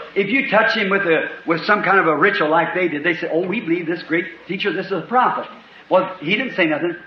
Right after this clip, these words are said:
but that little woman had a certain thing that touched him. Her faith. She touched his garment, and he said, "Who touched me?" Don't you believe that the Bible says he's the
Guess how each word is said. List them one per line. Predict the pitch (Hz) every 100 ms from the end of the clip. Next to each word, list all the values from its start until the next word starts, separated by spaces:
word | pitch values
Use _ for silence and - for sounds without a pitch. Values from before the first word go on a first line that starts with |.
| -
but | 202
that | 240
little | 240 233
woman | 233 226 175
had | 208
a | 180
certain | - 220 175
thing | 208 254 196
that | 143
touched | 143 - -
him. | 110 - - _ - - _
Her | - 165 -
faith. | 220 240 151 - - - -
She | - 202
touched | - 185 -
his | 156 139
garment, | 170 196 170 160
and | 165
he |
said, | 165 - - - - - -
"Who | 156
touched | 156 160 127
me?" | 110 - _ _ _ - - _ - -
Don't | 185 214 -
you | 262
believe | 202 226 247
that | 208
the | 170
Bible | 160 202 226 202
says | 208 214 208
he's | 208
the | 156